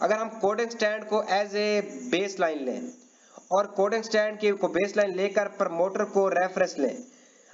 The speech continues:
अब promoter को reference लें तो promoter क्या है? प्रमो-, अब प्रमोटर क्या होता है? प्रमोटर जो है ना three prime की तरफ, downstream की तरफ जो है ना zero side को छोड़ देता है, पहली base pair को, पहले zero side को छोड़ देता है,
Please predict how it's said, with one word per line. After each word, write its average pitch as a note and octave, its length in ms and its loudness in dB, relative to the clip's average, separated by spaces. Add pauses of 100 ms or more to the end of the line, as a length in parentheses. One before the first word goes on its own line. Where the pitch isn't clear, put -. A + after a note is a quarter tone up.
(120)
अब A3+ 260 0
promoter A3+ 420 0
को B3 140 2
reference A3 420 0
लें A#3 120 4
तो A#3 80 0
promoter A#3 380 2
क्या A#3 180 0
है? G3+ 120 -2 (1200)
प्रमो-, F#3+ 260 0 (120)
अब G3+ 140 0
प्रमोटर A#3+ 320 0
क्या B3 140 0
होता D#3 200 0
है? - 180 -6 (340)
प्रमोटर A#3 480 2
जो B3 140 2
है A#3 180 2
ना B3+ 600 2
three B3 220 2
prime A#3+ 300 -2
की G3 80 -4
तरफ, D#3 300 0 (300)
downstream A#3+ 680 -2
की A3 100 0
तरफ A3 320 -2 (580)
जो G3+ 160 2
है A3+ 160 0
ना B3 160 0 (100)
zero A#3+ 260 2
side A#3 240 0
को A3 80 0
छोड़ G3 220 2
देता D3 240 0
है, A2+ 180 -4 (520)
पहली A#3 200 0
base G#3+ 200 0
pair G#3+ 160 2
को, G#3+ 120 -8
पहले G#3 300 -4
zero G3+ 200 -2
side A3 160 0
को G3 80 0
छोड़ E3 180 0
देता B2 200 -2
है, A2 160 -4